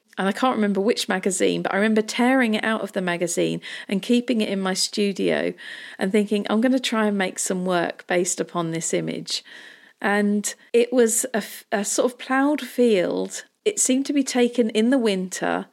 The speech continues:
at dusk. And so the sky was this gorgeous colour. There was, like,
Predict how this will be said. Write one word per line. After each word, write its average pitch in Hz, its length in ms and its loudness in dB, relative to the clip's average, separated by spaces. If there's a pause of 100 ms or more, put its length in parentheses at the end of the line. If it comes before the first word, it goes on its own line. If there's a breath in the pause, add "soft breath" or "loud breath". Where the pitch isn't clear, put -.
(140)
at 202 320 -4
dusk. - 760 -2 (460 soft breath)
And 214 140 0
so 220 120 4
the 240 120 2
sky 254 840 2
was 214 260 0
this 214 180 -2
gorgeous 233 520 0
colour. 180 500 -2 (360 loud breath)
There 202 140 2
was, 202 200 2
like, - 420 -2